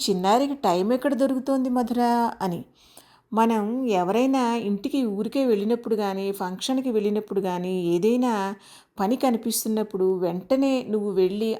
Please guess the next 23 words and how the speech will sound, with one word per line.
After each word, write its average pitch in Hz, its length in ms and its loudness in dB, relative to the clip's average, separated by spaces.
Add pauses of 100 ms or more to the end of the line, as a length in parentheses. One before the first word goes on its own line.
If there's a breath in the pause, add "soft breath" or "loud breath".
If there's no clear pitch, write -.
అందుకోవాలి. 196 760 2 (420 loud breath)
ఆ 233 120 6
పనిలో 233 500 2
వాళ్ళకి 220 340 2
సహాయం 202 680 0 (100)
చేయాలి 196 340 4
అని 226 500 0 (440 loud breath)
పదే 190 260 6
పదే 277 300 2
తన 233 220 0
మనస్సుకి 220 600 -2
హత్తుకునేలా 220 680 2
చెప్పాను 220 500 0
పిన్నిగారు. 190 640 0 (640 loud breath)
చాలాసార్లు 240 540 2
దగ్గర 196 340 2
ఉండి 220 340 2
అలా 190 260 0
చేసేలా 202 520 0
చేశాను. 196 540 0 (1700 soft breath)
నా 247 120 6
కూతురికి 240 800 -2
భవిష్యత్తులో 202 960 2